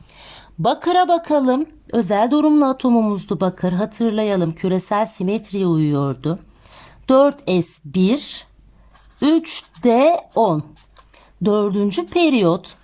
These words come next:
D ile bittiği için B grubu ama hangi B? On, bir daha on bir. Değerlik elektron sayısı onu çıkartıyorum, bir kalıyor. O halde diyorum ki bir B grubu elementidir. Çinkoya bakalım.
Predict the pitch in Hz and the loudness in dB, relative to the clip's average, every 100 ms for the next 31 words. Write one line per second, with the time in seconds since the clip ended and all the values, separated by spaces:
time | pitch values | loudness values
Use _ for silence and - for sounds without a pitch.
0 | - _ - 175 269 311 294 247 - 233 | -20 _ -4 0 2 2 0 -2 -4 -4
1 | 214 - 165 135 180 254 311 320 320 381 | -4 0 -2 2 2 2 2 4 4 4
2 | 392 381 349 349 262 190 143 107 - _ | 2 2 2 2 0 -2 -2 -4 -8 _
3 | _ - - - 285 330 220 160 - 294 | _ -20 -20 -2 4 4 4 -4 -2 0
4 | 294 214 269 349 254 233 165 127 - - | 2 2 0 2 2 0 -2 -4 -10 -16
5 | - - 220 214 202 202 165 160 156 147 | -18 -4 0 0 -2 -2 -4 -2 -4 -2
6 | 165 - - - 302 214 - 320 - 285 | -6 -8 -14 -2 0 0 -2 -4 0 0
7 | 269 269 285 349 247 269 - 175 151 160 | 0 -2 -2 0 2 0 0 -2 -2 0
8 | 269 269 226 190 202 220 190 165 - 403 | 0 2 2 0 -2 -2 -2 -4 -4 -6
9 | - _ _ 180 202 285 277 190 185 170 | -8 _ _ -2 2 4 2 2 2 0
10 | 160 156 151 147 - _ _ 190 175 156 | -2 -6 -6 -10 -12 _ _ -4 -2 -2
11 | 147 147 131 - - - - - - - | -6 -8 -12 -16 -20 -20 -20 -20 -20 -16
12 | - 427 440 349 339 311 285 285 269 262 | -10 -6 -4 0 2 2 0 -2 -2 0
13 | 294 | -2